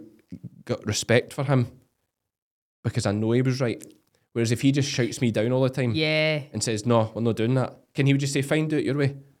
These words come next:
Speaker 1: And then I'd realise he was right.
Speaker 2: 'Cause you learned that he was right rather
Speaker 1: R-,
Speaker 2: than being told.
Speaker 1: well, rather than, if he just, if he just doesn't let me do it,
Speaker 2: Mm-hmm.
Speaker 1: I always think he's wrong.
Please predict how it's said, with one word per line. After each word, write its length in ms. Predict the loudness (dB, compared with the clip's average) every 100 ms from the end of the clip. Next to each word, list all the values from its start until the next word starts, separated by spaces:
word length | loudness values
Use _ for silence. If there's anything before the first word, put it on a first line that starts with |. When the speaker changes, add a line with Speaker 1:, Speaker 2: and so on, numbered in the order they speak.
| _ _ _ _ _ _ -4
Speaker 1:
And 80 |
then 120 | 0 0
I'd 140 | 2
realise 280 | 2 2 2
he 80 | 0
was 100 | 2
right. 100 | 2
Speaker 2:
'Cause 120 | 2
you 120 | 0
learned 320 | 0 0 0
that 60 | 0
he 80 | 0
was 180 | 0 0
right 260 | 0 0 -2
rather 260 | 0 4
Speaker 1:
R-, 60 | 4
Speaker 2:
than 160 | 4 0
being 160 | -2
told. 340 | -2 0 2 2
Speaker 1:
well, 80 |
rather 240 | 4 4 4 2
than, 200 | 0 -2
if 140 | -2
he 80 | 0
just, 260 | 0 0 -2
if 120 | 0
he 100 | 2
just 160 | 0 2
doesn't 240 | 2 2
let 160 | 0 -2
me 60 |
do 180 | -2 0
it, 180 | 0 -2
Speaker 2:
Mm-hmm. 360 | -2 0 0 -4 -2
Speaker 1:
I 40 |
always 200 | 0 0
think 200 | -2 -4
he's 160 | -2 0
wrong. 200 | 2